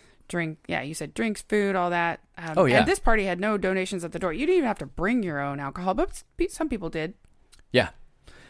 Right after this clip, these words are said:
Speaker 2: And the, the crowd, um, w-,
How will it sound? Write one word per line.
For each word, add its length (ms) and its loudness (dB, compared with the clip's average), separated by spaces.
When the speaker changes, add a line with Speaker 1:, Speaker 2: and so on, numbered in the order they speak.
Speaker 2:
And 420 0
the, 280 0
the 220 2
crowd, 960 -2
um, 440 -14
w-, 160 -12